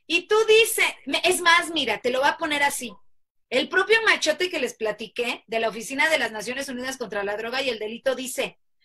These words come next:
"La buena fe se presume". ¿Qué crees? Aquí en México, no, es que los mexicanos somos buenos para irnos a los extremos, ¿eh?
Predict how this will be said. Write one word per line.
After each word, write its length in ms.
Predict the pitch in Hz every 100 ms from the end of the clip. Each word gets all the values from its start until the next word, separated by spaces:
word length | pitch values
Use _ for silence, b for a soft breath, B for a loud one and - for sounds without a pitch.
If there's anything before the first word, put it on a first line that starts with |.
| -
"La 160 | 233 247
buena 300 | 294 311 302
fe 120 | 285
se 140 | 311
presume". 640 | - 233 196 240 240 196 - - - _ _ _ _ -
¿Qué 260 | 339 359
crees? 520 | - 349 359 359 - _ _ _ -
Aquí 360 | 262 277 -
en 240 | 415 494 466
México, 300 | 453 427 349
no, 380 | 392 453 466 453
es 120 | 427
que 140 | - 403
los 140 | 381
mexicanos 500 | 339 330 - 320 349
somos 340 | 339 320 370 - -
buenos 880 | 294 330 370 415 453 453 403 339 - -
para 300 | 269 254 269
irnos 220 | 302 320
a 100 | 285
los 180 | 233 226
extremos, 600 | - - 269 277 226 208
¿eh? 220 | 262 -